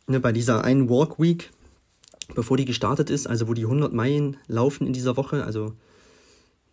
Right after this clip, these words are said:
fünfzehn, zwanzig Kilometer am Tag, ne, einfach nur laufen, nicht, aber nicht nur laufen, sondern, äh, auch mit Gepäck, ne, weiß ich nicht, irgendwie noch ein sechzig Kilo Rucksack hinten drauf oder keine Ahnung.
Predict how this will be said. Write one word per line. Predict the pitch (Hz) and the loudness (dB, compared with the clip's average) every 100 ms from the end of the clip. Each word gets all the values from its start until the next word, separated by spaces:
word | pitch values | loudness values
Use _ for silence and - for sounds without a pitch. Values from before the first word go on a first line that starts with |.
| _ _ _ _ | _ _ _ _
fünfzehn, | - 156 - 143 131 127 | -2 -2 0 2 2 2
zwanzig | 123 135 135 - | 0 0 -2 2
Kilometer | 135 127 131 147 143 139 135 _ _ _ _ _ _ _ _ _ _ _ _ _ - | 4 6 4 4 2 0 -2 _ _ _ _ _ _ _ _ _ _ _ _ _ -4
am | 131 123 | 0 0
Tag, | 131 135 156 - _ _ - | 0 -2 -4 -12 _ _ -6
ne, | 120 131 143 | -4 -4 -4
einfach | 120 135 135 | -6 -6 -2
nur | 120 | 0
laufen, | 113 143 - 165 165 | 2 0 0 0 0
nicht, | 131 - - | -6 -6 -4
aber | 120 | -4
nicht | 139 135 | -2 -2
nur | |
laufen, | 107 110 165 175 170 170 - - - _ _ - | -2 -2 -2 0 -2 -2 -18 -20 -20 _ _ -6
sondern, | 123 120 117 113 - | -2 0 -2 -6 -8
äh, | 117 110 110 127 | -6 -4 -6 -6
auch | - - | -6 -2
mit | 127 123 | -2 -2
Gepäck, | 120 139 127 - - | 0 0 -2 -8 -8
ne, | 113 113 113 _ _ _ _ _ | -4 -4 -6 _ _ _ _ _
weiß | 123 113 | -6 -6
ich | 113 | -4
nicht, | 110 104 - | -6 -6 -6
irgendwie | 113 113 | -6 -4
noch | 107 110 - | -6 -6 -8
ein | 113 | -4
sechzig | 120 - 123 | -4 -4 -6
Kilo | - 139 127 | 0 2 4
Rucksack | 120 127 127 120 | 2 0 -2 0
hinten | 123 120 | 0 0
drauf | 113 120 113 | 0 0 0
oder | 107 107 | -2 -2
keine | 107 117 | -2 0
Ahnung. | 120 113 110 | 0 0 -2